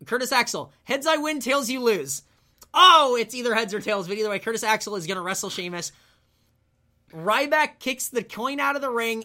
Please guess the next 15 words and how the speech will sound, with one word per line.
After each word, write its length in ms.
and 240
then 220
washes 440
his 140
hands 280
of 80
the 60
situation 560
and 100
goes, 120
"Ha 440
ha, 280
big 220
guy 280
out," 220